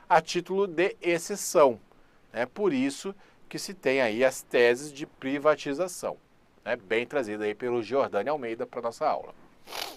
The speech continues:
Então, o que que tem lá no artigo cento e setenta e três, né? A gente cita muito ele, é bom a gente ler esse artigo. "Ressalvados os casos previstos nesta Constituição,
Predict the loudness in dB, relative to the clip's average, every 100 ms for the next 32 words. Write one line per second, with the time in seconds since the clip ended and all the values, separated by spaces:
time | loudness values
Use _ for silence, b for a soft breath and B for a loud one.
0 | -20 _ _ _ _ _ _ _ _ B
1 | B B B 8 8 8 -4 -4 -2 2
2 | 6 8 6 4 0 -6 -8 -10 -14 -20
3 | _ -6 -4 -2 -4 -6 -6 -6 -8 -12
4 | -12 -10 -10 -10 -6 -6 -6 -6 0 2
5 | 2 -2 -8 0 4 4 2 -2 -6 -2
6 | 6 8 8 6 -2 -10 -12 -18 -20 -20
7 | b b -14 6 10 10 12 12 12 12
8 | 8 -4 -4 8 10 10 4 -6 -4 -4
9 | -8 -4 -4 -4 -8 -10 -12 -16 -4 0
10 | 0